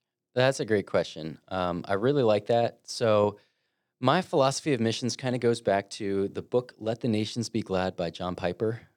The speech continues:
Uh, I read that multiple times, but I think the first time was in undergrad. And Piper starts out by, by writing and saying, "Missions exists because worship doesn't." And he pulls out the idea that if everyone worshiped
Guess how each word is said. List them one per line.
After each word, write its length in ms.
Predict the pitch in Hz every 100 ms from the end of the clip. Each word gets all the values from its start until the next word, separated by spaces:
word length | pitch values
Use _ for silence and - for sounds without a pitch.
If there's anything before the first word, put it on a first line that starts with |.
| _
Uh, 160 | 85 80
I 40 |
read 200 | 85 98
that 280 | 101 101 98 _ _
multiple 340 | 104 123 - 113
times, 360 | 101 98 92
but 100 | -
I 40 | 98
think 140 | 160
the 60 | 113
first 300 | - 110 -
time 160 | 110
was 120 | 104
in 100 | 95
undergrad. 600 | 85 90 87 90 87 85 - _ _ _ _ _
And 380 | 120 113 107 - _
Piper 240 | - 160 202
starts 380 | - 135 139 143
out 120 | 131
by, 220 | 113 104 - -
by 140 | 110
writing 360 | 104 107 123 113
and 120 | 101
saying, 320 | 117 107 - -
"Missions 680 | 95 107 143 - 175 170 -
exists 500 | 117 - - 113 -
because 320 | - - 104
worship 480 | 95 101 - 101 - _ -
doesn't." 460 | 92 87 85 - _ _ _ _
And 140 | - 117
he 80 | 113
pulls 340 | - 190 180
out 180 | 156 151
the 120 | 127
idea 440 | 113 - 117 110 101
that 280 | 95 90 -
if 180 | 117 - _ -
everyone 580 | 127 160 165 160 151 139 - _
worshiped 520 | 117 127 - 135 -